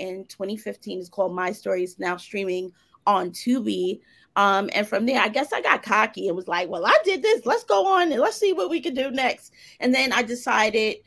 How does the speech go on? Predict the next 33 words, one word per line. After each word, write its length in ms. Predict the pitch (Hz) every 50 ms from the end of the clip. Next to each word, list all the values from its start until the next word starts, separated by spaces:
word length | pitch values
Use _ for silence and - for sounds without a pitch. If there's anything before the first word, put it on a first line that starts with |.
| _ _ _ _ -
that 240 | 220 208 208 - -
I 80 | 214
wanted 380 | 214 226 226 226 233 233 214 202
to 80 | 202 202
tell 340 | - - 226 214 202 196
stories 560 | 214 - - 240 226 214 220 226 214 214 202 - -
about 420 | 208 202 202 202 196 196 196 196
plus 220 | - - 208 247 -
size 320 | 220 214 214 202 208 202
women, 460 | 185 196 226 254 247 220 214 185 180
but 200 | 175 190 185 -
not 220 | - 196 208 226 - -
sad 640 | - - - 214 196 196 190 185 185 185 185 180 180 _
tales 680 | - - - 196 202 190 185 185 180 185 180 180 180 180
of 160 | 180 180 170
woe. 640 | 180 180 208 220 226 220 220 214 190 190 220 240 - - - - _ -
I 80 | 226
just 180 | 220 294 269 254
wanted 280 | 269 269 269 262 247
these 180 | - 247 247 208
pl-, 240 | - - 226 247 -
plus 220 | _ 247 247 247 -
size 240 | 254 254 233 220
women 260 | 220 233 233 233 226 226
to 140 | - - 220
exist 600 | 180 202 - - - 214 240 240 - - - - _ _ _ _ _ _ _ -
in 180 | 226 226 226
bodies 760 | 208 202 208 208 214 214 208 214 214 214 214 214 214 214 - _ _ _ _ _ -
and 600 | 214 208 202 196 190 185 190 190 196 202 196 - - _ _ _ _ _ _ _ _ _ -
make 260 | 202 214 220 220 -
statement 520 | - - - 240 247 240 - 220 220 214 -
that 240 | 220 202 190 -
we're 180 | - 220 214 208